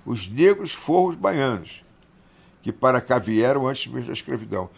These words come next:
O que que eu tô querendo pontuar aqui? Era, era só tiro, porrada e bomba?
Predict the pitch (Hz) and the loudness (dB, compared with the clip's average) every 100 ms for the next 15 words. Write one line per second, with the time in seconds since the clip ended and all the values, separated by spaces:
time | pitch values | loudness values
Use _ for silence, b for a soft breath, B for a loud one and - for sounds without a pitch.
0 | b b 160 - - - 196 175 165 160 | b b -16 -14 -10 -10 -8 -8 -8 -8
1 | 147 - 151 - 127 127 110 - 82 73 | -10 -8 -10 -4 0 0 0 -6 -12 -12
2 | b b b b - 139 139 143 135 - | b b b b 0 2 2 2 2 0
3 | 208 226 - 156 135 - 113 123 98 82 | 0 0 0 0 0 0 2 2 0 -4
4 | 170 214 104 85 | 0 0 -4 -12